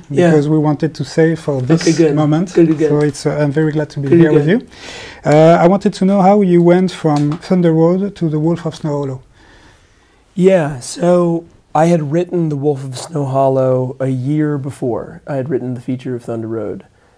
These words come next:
Speaker 1: So when we had won Deauville and South by Southwest and had gotten into Cannes, and Thunder Road became this cultural phenomenon that it is, um,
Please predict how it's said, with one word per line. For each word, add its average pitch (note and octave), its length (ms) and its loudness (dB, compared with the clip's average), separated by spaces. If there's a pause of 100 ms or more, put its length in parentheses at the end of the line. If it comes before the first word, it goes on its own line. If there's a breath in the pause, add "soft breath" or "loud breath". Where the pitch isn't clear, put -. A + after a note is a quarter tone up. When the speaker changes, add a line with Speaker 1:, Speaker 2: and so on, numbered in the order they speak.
(160 soft breath)
Speaker 1:
So C#3 600 -4 (380)
when C#3+ 260 -2
we C#3+ 120 -2
had C3 220 -6
won C#3+ 540 0
Deauville C3+ 680 0
and B2+ 220 -6
South C3+ 240 -4
by C3+ 120 -4
Southwest B2+ 600 -6
and B2 120 -6
had C3 140 -8
gotten B2+ 280 -4
into B2 200 -8
Cannes, C3+ 500 -4 (320 soft breath)
and C3+ 340 -4
Thunder D3 220 -2
Road C#3 260 -2
became C#3 520 -4
this B2+ 280 -10
cultural C3 560 -6
phenomenon C3 920 -6
that B2+ 160 -6
it B2+ 60 -6
is, C#3+ 480 -2 (420 soft breath)
um, C3 480 -4